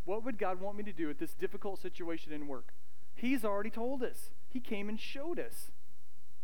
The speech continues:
What would God want when I get the call that I don't want to get and I'm lost in despair? He's already shown us. He's already told us.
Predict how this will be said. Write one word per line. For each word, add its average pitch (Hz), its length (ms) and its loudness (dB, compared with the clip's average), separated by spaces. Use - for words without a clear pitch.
What 240 140 0
would 247 120 0
God 226 240 0
want 214 180 2
when 175 120 0
I 180 60 0
get 190 180 0
the 185 60 0
call 202 280 0
that 156 120 0
I 170 100 0
don't 180 140 0
want 180 120 0
to 170 40 0
get 170 320 0
and 156 80 0
I'm 143 200 0
lost 175 320 0
in 156 100 0
despair? 143 540 0
He's 247 200 0
already 185 300 0
shown 240 360 0
us. - 320 0
He's 202 200 0
already 170 340 0
told 185 400 0
us. - 260 0